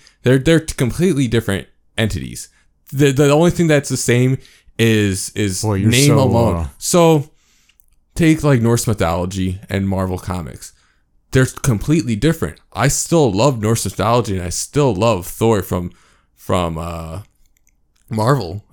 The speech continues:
Speaker 1: and I like the Loki, and I like that they're brothers, and I think that's cool. But in, <laughs> in, uh, in Norse mythology, Loki is not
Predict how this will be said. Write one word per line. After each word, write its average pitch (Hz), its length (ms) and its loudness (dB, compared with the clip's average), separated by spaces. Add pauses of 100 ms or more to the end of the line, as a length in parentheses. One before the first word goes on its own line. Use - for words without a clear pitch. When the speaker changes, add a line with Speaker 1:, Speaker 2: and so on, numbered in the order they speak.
Speaker 1:
and 101 160 0
I 95 60 0
like 107 260 -2
the 113 100 0
Loki, 95 360 -2
and 98 80 -2
I 92 60 -4
like 110 200 -2
that 110 80 -6
they're 104 120 -2
brothers, 92 360 -8
and 104 100 -6
I 110 40 -8
think 135 160 -8
that's 127 180 -4
cool. 90 380 -6 (320)
But 107 160 2
in, 117 280 2 (300)
<laughs> - 240 -20
in, 110 260 -2
uh, 92 460 0 (960)
in 98 520 -2
Norse 113 220 2
mythology, 110 500 0
Loki 113 340 0
is 98 180 -2
not 107 300 -2